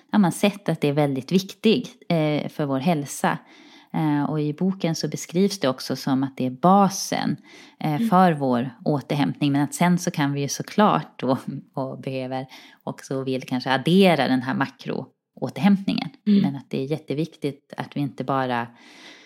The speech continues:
Speaker 1: hamnar i att vi skjuter på den här återhämtningen och tänker jag ska göra det här och det här först och sen när helgen kommer,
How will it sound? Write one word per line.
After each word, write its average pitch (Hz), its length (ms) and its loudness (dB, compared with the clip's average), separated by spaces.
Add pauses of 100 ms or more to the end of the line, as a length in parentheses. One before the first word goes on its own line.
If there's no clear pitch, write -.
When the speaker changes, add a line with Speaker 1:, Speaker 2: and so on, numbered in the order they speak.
(500)
Speaker 1:
hamnar 160 260 2
i 143 60 2
att 139 140 -8
vi 135 40 -2
skjuter 185 760 0 (120)
på 151 120 -6
den 120 100 0
här - 140 -4
återhämtningen - 680 -6
och - 100 -10
tänker - 280 -8
jag 139 80 -8
ska - 140 -10
göra 143 120 -4
det 120 60 -10
här 147 280 -6
och 143 60 -8
det 143 60 -8
här 143 240 -6
först - 420 -6
och 131 60 -8
sen 143 180 -4
när 143 80 -2
helgen 151 440 0
kommer, - 460 -6